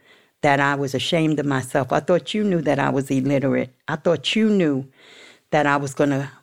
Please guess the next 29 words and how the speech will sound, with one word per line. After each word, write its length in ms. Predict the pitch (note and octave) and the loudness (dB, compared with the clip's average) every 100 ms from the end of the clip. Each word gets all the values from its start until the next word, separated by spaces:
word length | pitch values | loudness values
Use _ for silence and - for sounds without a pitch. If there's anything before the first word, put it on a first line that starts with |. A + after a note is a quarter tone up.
| _ | _
fucking 300 | D#3+ D#3 C3+ | 0 2 0
stick 360 | - - F3 - | -2 -2 -2 2
you 120 | C3+ | 2
one. 340 | C3 A#2+ A#2 - _ _ _ - | 4 2 -2 -6 _ _ _ -6
I 80 | D#3+ | -4
thought 320 | D#3 E3+ - | 2 2 4
you 80 | D3+ | 0
knew 240 | D3 F3 | 2 2
all 240 | D#3 C#3 C3+ | 2 2 0
of 80 | B2 | 0
that, 260 | B2 B2+ | -2 -4
so 140 | - C#3+ | 0 2
I 120 | E3+ | 2
couldn't 300 | - C3+ C#3+ | 0 0 0
look 160 | C3+ | 0
people 320 | - B2+ B2 B2 | -2 -4 -2 -2
in 140 | A#2+ | -2
the 40 | |
face 420 | A2+ D3 C3+ A#2 - _ _ _ _ - | -2 -2 -4 -8 -18 _ _ _ _ -2
at 160 | C3 | 0
all. 300 | C3 B2+ A#2+ - _ _ _ _ - | 2 0 -2 -14 _ _ _ _ -4
I 80 | D3+ | 0
could 160 | E3+ | 2
never 200 | D3 D3 | 4 4
look 240 | C#3 C3 C3 | 2 0 -2
nobody 460 | B2+ B2 C3 B2+ | -2 0 0 0
in 100 | B2+ | -2
their 160 | A#2+ B2 | -2 -2
eyes. 440 | B2 B2 A#2+ - | -4 -6 -8 -12